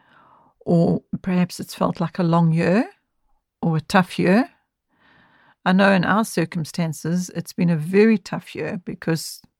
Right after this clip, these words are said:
we live in South Africa. <laughs> I think maybe that's just how a large portion of the population perhaps feel. And in fact, just the other day, we were talking to some people that came to look at a situation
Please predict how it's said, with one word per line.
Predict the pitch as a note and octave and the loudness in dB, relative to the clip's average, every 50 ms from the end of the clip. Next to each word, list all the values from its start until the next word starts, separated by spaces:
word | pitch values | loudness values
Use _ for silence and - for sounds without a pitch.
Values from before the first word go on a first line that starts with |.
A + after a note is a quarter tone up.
| _ _ _ _ _ _ - | _ _ _ _ _ _ -6
we | - F3+ F3+ | -2 2 2
live | G3 G#3 | 2 2
in | G#3 G#3 F3+ | 2 0 0
South | - G#3 F#3 E3+ G3+ | 0 -2 -2 -2 -2
Africa. | G#3+ - - A3 - - - - - C3+ - - A#3+ - - - | -4 -4 -4 -6 -6 -4 -2 0 0 0 0 0 -2 -2 -4 -6
<laughs> | D#4+ E4+ E4+ D#4+ D4+ C4 - - | -10 -8 -6 -6 -4 -4 -2 0
I | G3 G3 | 0 0
think | - C4 G#3 G3+ | 0 0 -2 0
maybe | G3+ G#3+ G#3+ G3+ A3 G#3 | 0 2 2 2 2 2
that's | G3 G3 G3 G3 - - - | 2 2 0 0 -4 -6 -8
just | G#3 G3+ - - - - - | -6 -8 -8 -10 -12 -10 -6
how | F3 E3+ G3 F#3+ G3 G3+ F#3+ - - - _ _ _ _ _ _ _ _ _ _ _ _ _ _ _ _ _ - | -2 0 2 2 4 2 0 0 -4 -8 _ _ _ _ _ _ _ _ _ _ _ _ _ _ _ _ _ 0
a | E3+ E3+ | 0 2
large | F3+ F#3+ G3 G3+ G#3+ A3 G3+ F3 - - | 4 4 4 6 6 4 4 2 -2 -2
portion | - A3+ A3+ G#3+ - - A3 | 0 2 2 2 0 0 0
of | G#3 G3 | 0 0
the | F3+ | -2
population | - G3+ F#3+ - - G3+ F#3+ F3 F3 F3 - - F3+ D#3+ | -2 -4 -6 -4 -4 -4 0 2 2 0 0 -2 -6 -6
perhaps | - E3+ D#3+ D3+ E3+ E3 - - - - | -4 -4 -2 -2 -2 -2 -2 -4 -10 -6
feel. | - - F3 C4 C#4 C4+ - - _ _ _ _ _ _ _ - - _ _ _ - - _ _ _ _ _ _ _ _ _ _ _ _ _ _ | -2 0 2 2 2 0 -2 -4 _ _ _ _ _ _ _ -20 -20 _ _ _ -20 -20 _ _ _ _ _ _ _ _ _ _ _ _ _ _
And | - G3 F#3+ F#3+ | 0 2 2 4
in | F#3 F3+ | 2 2
fact, | - - B3 A3 G#3+ - _ - - _ _ _ - | 2 2 2 2 2 0 _ -18 -20 _ _ _ -10
just | - A#3 - - | -10 -8 -6 -4
the | - G#3+ | -2 -2
other | G3+ E3+ F3 | -2 -2 -2
day, | D#3+ E3+ E3+ E3 E3 | -2 0 0 0 2
we | D#3 F3+ F3 | 2 2 0
were | E3+ E3 | 0 0
talking | D3+ - G3 F#3 F3 - - F3+ D#3+ D3 | -2 -2 -2 -2 -2 -2 -2 -2 -2 -2
to | - - D#3+ | -4 -6 -8
some | - - - E3+ D#3 D3 D3 C#3+ - - _ _ - | -6 -4 -2 0 0 0 0 -2 -4 -8 _ _ -6
people | - F3+ E3+ - F3 D#3 | -2 -2 -2 0 0 0
that | D3+ D3+ D3 - | 0 -2 -2 -4
came | - - E3 E3 E3+ D3 | -2 -2 0 0 0 -2
to | - - D3+ | -2 -4 -4
look | D#3 - - | -4 -4 -4
at | D#3 D3 | -6 -6
a | |
situation | C#3+ - - D3+ - - F3 D#3+ D#3 D#3 - - - F#3 - D3 F#3 | -6 -8 -8 -10 -4 0 0 2 2 0 -2 -2 -2 -2 -2 -4 -6